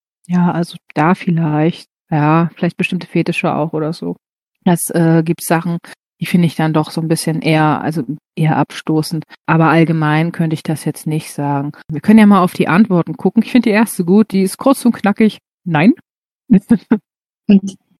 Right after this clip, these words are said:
Speaker 2: ich häng da jetzt gleich mal die zweite an, weil die so schön kurz ist und sich jemand, ja, und das ein bisschen dann länger ist als eine Person, die sich einfach nie oder offensichtlich nicht repulsed fühlt in bestimmten Situationen.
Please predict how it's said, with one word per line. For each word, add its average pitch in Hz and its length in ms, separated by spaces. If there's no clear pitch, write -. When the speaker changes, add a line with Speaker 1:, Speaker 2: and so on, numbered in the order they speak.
Speaker 2:
ich - 440
häng 220 200
da 240 100
jetzt 208 180
gleich 220 160
mal 233 120
die 226 120
zweite 214 460
an, 202 260
weil 196 120
die 208 120
so 214 120
schön 208 200
kurz 247 320
ist 220 360
und 202 200
sich 208 160
jemand, 208 380
ja, 196 260
und 208 160
das 214 140
ein 233 80
bisschen 220 500
dann 208 140
länger 202 400
ist 196 180
als 196 300
eine 202 300
Person, 214 420
die 214 60
sich 202 160
einfach 196 320
nie 226 340
oder 180 440
offensichtlich 202 540
nicht 233 420
repulsed 233 640
fühlt 254 300
in 233 180
bestimmten 226 460
Situationen. 226 640